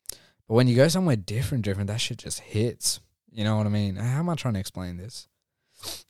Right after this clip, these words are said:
It almost feels like, yeah, it feels like you're, you're almost living a different life. It's the closest you can get to living a different life.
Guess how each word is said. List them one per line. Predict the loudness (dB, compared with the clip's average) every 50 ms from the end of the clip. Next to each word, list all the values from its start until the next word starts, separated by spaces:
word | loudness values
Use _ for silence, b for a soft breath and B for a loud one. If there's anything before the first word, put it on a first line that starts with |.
| _ _ 2
It | 2 2 4
almost | 4 4 4 8 8 8 6 6 6
feels | 6 6 8 6 6 6
like, | 6 8 8 8 6 4 2 0 -8 -16 _ _ _
yeah, | 4 4 4 4
it | 4 4
feels | 4 4 6 6
like | 6 6 6 6 6
you're, | 6 6 6 8 8 8 6 6 4 2 0 -4 _ _ _ -2
you're | 4 4 6 6
almost | 6 4 4 6 6 6 4 4
living | 4 2 4 4 4
a | 2 2
different | 2 0 -2 -4 -6
life. | -4 -4 -6 -6 -8 -12 -14 -16 -20 _ _ _ _ -6
It's | -2 0 2
the | 2 4
closest | 8 8 8 8 8 4 2 2
you | 0 2
can | 2 2
get | 2 2 2 2
to | 0
living | 0 0 0 0
a | 0
different | 0 -2 -2 -4 -4 -6
life. | -4 -4 -4 -6 -8 -12 -14